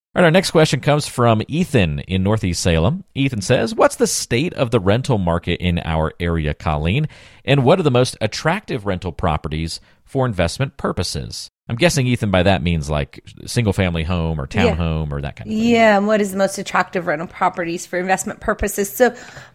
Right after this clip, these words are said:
Speaker 2: um, I have a list of, like, features of a profitable rental property. Um, I work with a lot of investors, and,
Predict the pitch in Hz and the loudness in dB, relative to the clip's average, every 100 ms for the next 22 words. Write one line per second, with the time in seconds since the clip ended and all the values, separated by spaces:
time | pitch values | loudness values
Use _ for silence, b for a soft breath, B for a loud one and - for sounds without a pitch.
0 | 247 240 - 247 285 302 269 233 220 214 | 2 2 2 2 2 2 2 2 2 -2
1 | 226 202 196 - _ - - 277 240 - | -4 0 -2 -2 _ -18 0 0 2 -2
2 | 190 170 180 - - 214 190 - 208 208 | -2 -4 -8 -10 -2 -2 -2 -4 -6 -6
3 | - 226 220 214 220 202 202 185 180 185 | -2 4 4 4 -2 -2 0 -2 0 -2
4 | 180 233 226 - 233 220 240 226 220 B | -2 2 0 4 0 2 0 0 -2 B
5 | B B B B 208 190 214 214 202 220 | B B B B -6 -2 2 2 2 0
6 | 220 254 240 240 277 294 220 196 - 208 | 2 6 6 6 4 4 4 4 0 0
7 | 208 202 - 220 214 | 0 -2 0 0 0